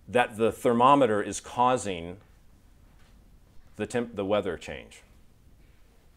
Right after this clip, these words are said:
So it's a bad argument. Now it may be, I mean, now I, I haven't argued necessarily that it's not this. I'm just saying that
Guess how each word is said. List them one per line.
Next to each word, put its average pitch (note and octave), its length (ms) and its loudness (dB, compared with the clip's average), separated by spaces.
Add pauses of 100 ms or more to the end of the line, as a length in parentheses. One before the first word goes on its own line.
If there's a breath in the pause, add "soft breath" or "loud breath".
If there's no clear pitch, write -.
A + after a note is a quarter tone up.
(280 soft breath)
So - 140 2
it's E3 100 2
a D#3 40 2
bad F3+ 400 6
argument. F2+ 480 -4 (1500 loud breath)
Now F#3 180 8
it C3+ 100 2
may F#3+ 320 8
be, A2+ 280 0
I C#3 40 2
mean, C#3 160 2
now A2 200 2
I, A2 320 2
I - 20 2
haven't A2 280 0
argued A2 440 0
necessarily A2 760 2
that G2 400 0 (460 soft breath)
it's B2+ 260 -4
not A#2 520 4
this. G2+ 260 -2
I'm C3+ 160 2
just C3+ 180 -4
saying A2+ 240 -2
that G2+ 180 -4